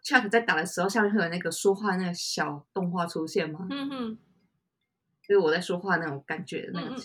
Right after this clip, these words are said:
Speaker 2: 嗯。
Speaker 1: 那个小小的 icon 出现。
Speaker 2: 嗯。
Speaker 1: 然后我同事还在打哦，然后那个大主管他的电话就过来说：“诶，你在打什么？你直接电话跟我讲就好了。”
Speaker 2: 诶。
Speaker 1: 恐不恐怖？<laughs> 好恐怖。
Speaker 2: 好恐怖哦。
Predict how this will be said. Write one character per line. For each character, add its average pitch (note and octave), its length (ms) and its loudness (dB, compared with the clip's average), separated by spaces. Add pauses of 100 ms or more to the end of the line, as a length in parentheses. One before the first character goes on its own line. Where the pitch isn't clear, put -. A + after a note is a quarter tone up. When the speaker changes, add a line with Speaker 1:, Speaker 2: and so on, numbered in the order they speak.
Speaker 2:
嗯。 A#3 140 -12
Speaker 1:
那 A3+ 60 -12
个 G#3 60 -10
小 E3+ 100 -2
小 F3 140 -4
的 D3 200 -6
icon E3+ 360 -4
出 - 120 -16
现。 - 220 -10 (220)
Speaker 2:
嗯。 C4+ 120 -8 (140)
Speaker 1:
然 G3 100 2
后 C4 220 4 (420)
我 G3 60 10
同 B3 160 8
事 D#4+ 100 0
还 B3 120 8
在 D4+ 80 4
打 F3 260 4
哦， E3 180 -8 (300)
然 A3+ 120 4
后 C4+ 120 4
那 C4+ 140 2
个 F#3 440 6 (280)
大 B3 120 8
主 A3+ 140 4
管 F#3 160 4
他 G3+ 80 4
的 A3+ 80 10
电 A3+ 260 8
话 G#3+ 400 4
就 A#3+ 80 2
过 A3+ 220 6
来 F3 100 6
说 A3 160 -4 (220)
：“诶， D4 180 -6
你 A3 80 -4
在 C4 140 0
打 G#3 140 0
什 G#3 100 -6
么？ F#3+ 140 -2
你 F3 80 -6
直 G3 120 -2
接 G#3+ 120 -2
电 A#3 120 -2
话 A3+ 80 -4
跟 G#3 140 -4
我 G3+ 80 -2
讲 F3+ 160 -8
就 F#3+ 100 -8
好 - 200 -14
了。” - 100 -18 (560)
Speaker 2:
诶。 E4 300 8
Speaker 1:
恐 E4+ 80 12 (340)
不 - 0 -
恐 - 0 -
怖？ E4 80 10
<laughs> - 1120 8
好 D#4+ 140 12 (140)
恐 D4 200 8
怖。 G#4+ 60 6
Speaker 2:
好 A4 100 8
恐 G#4+ 60 10
怖 G#4 40 12 (100)
哦。 D4+ 400 6